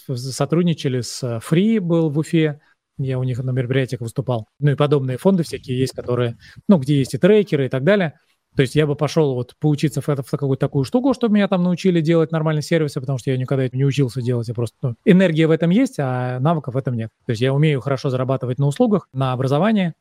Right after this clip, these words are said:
но я плохо зарабатываю на сервисах пока. Вот я бы поучился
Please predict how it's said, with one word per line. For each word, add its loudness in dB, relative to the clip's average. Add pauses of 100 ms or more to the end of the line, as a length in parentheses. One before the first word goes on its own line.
но 0
я -2 (140)
плохо 0
зарабатываю -2
на -2
сервисах -6
пока. -18
Вот 2
я 4
бы -4
поучился 0